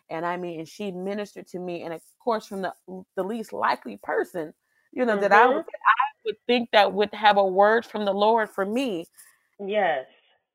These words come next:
Speaker 1: And so the Lord said that, you know, "You only heard about my power, but she knows about my power." Yes, she's in a,
Speaker 2: Wow.
Speaker 1: she's in a situation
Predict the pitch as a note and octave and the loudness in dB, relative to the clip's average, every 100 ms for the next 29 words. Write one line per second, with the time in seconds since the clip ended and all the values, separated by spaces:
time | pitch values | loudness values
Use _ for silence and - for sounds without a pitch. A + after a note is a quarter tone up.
0 | _ G#3+ G#3 G3 - A3+ G#3+ G3+ F#3+ F#3+ | _ -2 -2 -6 2 6 8 8 4 2
1 | - _ _ _ _ - G3+ G#3+ A3+ B3 | -8 _ _ _ _ 0 2 4 4 2
2 | - - G#3+ F#3+ F3+ F3+ F3 F3+ - A3 | -4 -2 4 6 4 2 0 0 -4 -6
3 | G#3 F#3+ F#3+ C#4 A#3 G#3 G3 A3+ B3 C#4 | -4 -4 -4 -4 -2 -2 -2 4 6 6
4 | A3+ - F3+ E3 D#3+ - D#3+ - F3+ D#3+ | 2 0 -2 2 0 2 -4 -4 4 4
5 | D#3+ D#3 D#3+ - A3+ G3 F3+ F3 E3+ D3+ | 4 2 -2 -2 -6 -6 0 0 0 -4
6 | D3 - - - - - - F3 - _ | -4 -6 -8 -12 -8 -8 -8 -14 -20 _
7 | _ A3 G3+ G3 F#3+ A#3 G3+ G3+ G3 D#3 | _ -12 -2 -2 0 -2 -2 -4 -6 -8
8 | - - A#3+ A3 G#3+ F#3 F3+ F#3 - E3+ | -16 -8 -6 -6 -6 -6 -8 -10 -6 -2
9 | F#3+ A#3+ A#3 - D3+ D3+ | 0 0 -2 -6 -6 -8